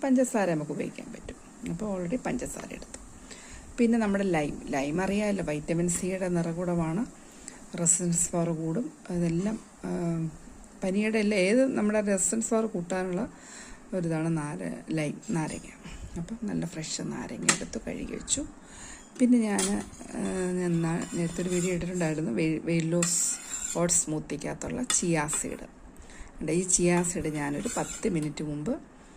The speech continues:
വെള്ളത്തിൽ കുതിർത്തിട്ടതാണ്. ഇങ്ങനെ അത് കുതിർന്ന് കിടക്കും, കണ്ടോ, ഇത് തന്നെ ടെക്സ്ചർ.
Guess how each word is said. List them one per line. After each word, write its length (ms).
വെള്ളത്തിൽ 500
കുതിർത്തിട്ടതാണ്. 880
ഇങ്ങനെ 240
അത് 160
കുതിർന്ന് 520
കിടക്കും, 360
കണ്ടോ, 180
ഇത് 240
തന്നെ 140
ടെക്സ്ചർ. 480